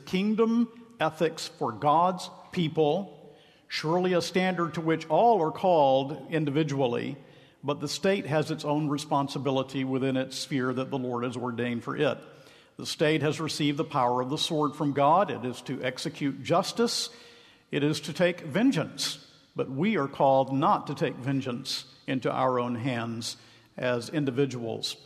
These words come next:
It also is important to notice that this section follows upon the beatitude that we saw last week regarding persecution.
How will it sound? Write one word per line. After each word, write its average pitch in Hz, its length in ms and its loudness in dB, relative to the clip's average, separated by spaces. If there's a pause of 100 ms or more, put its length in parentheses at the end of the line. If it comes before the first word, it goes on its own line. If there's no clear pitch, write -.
(440)
It 160 100 0
also 208 440 4
is 170 100 2
important 143 480 0
to 143 100 -6
notice 135 540 0 (240)
that 143 600 0 (280)
this 214 200 2
section 214 500 0
follows 214 500 2
upon 131 560 -2 (480)
the 123 80 -2
beatitude 185 720 2
that 175 80 2
we 160 140 -2
saw 165 260 0
last 147 420 0
week 147 280 0
regarding 135 480 0
persecution. 175 880 -2